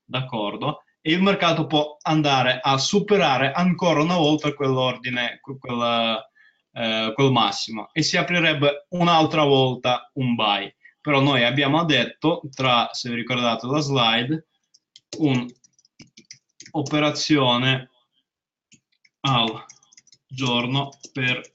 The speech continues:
direzione. Quindi un secondo buy non lo dobbiamo aprire. Cosa facciamo? Usiamo il trucchetto del time tag,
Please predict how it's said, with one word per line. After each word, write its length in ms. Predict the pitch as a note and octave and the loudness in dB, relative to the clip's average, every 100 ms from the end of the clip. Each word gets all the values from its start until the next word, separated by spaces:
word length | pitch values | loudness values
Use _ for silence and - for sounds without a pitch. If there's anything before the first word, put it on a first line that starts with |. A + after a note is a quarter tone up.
| _ | _
direzione. 2250 | C#3+ C3 B2 B2+ A#2+ - - _ _ _ - - - D#3 B2+ B2 A#2+ - A2 G2+ G2+ | -12 -10 0 0 0 -6 -20 _ _ _ -20 -20 -20 -10 -4 -4 -4 -6 -4 -6 -8
Quindi 220 | G#2 B2 | -6 -4
un 80 | C#3+ | -2
secondo 480 | C3+ D#3+ F3 E3 D#3+ | -2 -2 -2 0 0
buy 240 | D3+ C#3+ | 0 2
non 240 | C3+ C#3+ C3+ | 2 0 -2
lo 100 | B2+ | -2
dobbiamo 560 | B2 A#2+ B2 A#2+ A#2 | -4 -4 -2 0 -2
aprire. 500 | - B2 A#2+ A2 G#2 | -6 -10 -6 -4 -4
Cosa 300 | G#2 B2+ C3 | -8 -6 -6
facciamo? 600 | B2 A#2 - G2+ G2+ G#2 - _ _ | -8 -8 -4 -4 -4 -8 -18 _ _
Usiamo 380 | C3 B2 B2 A#2+ | -8 -4 -2 -2
il 100 | A#2 | -4
trucchetto 560 | A#2+ A#2 - B2 A#2+ | -6 -8 -4 -4 -4
del 240 | A2+ A#2 G#2+ | -6 -6 -4
time 300 | C3+ C#3+ D3 | -4 -2 -4
tag, 760 | - B2 G#2 A2+ C#3 F#3+ - | -2 0 0 0 0 0 -2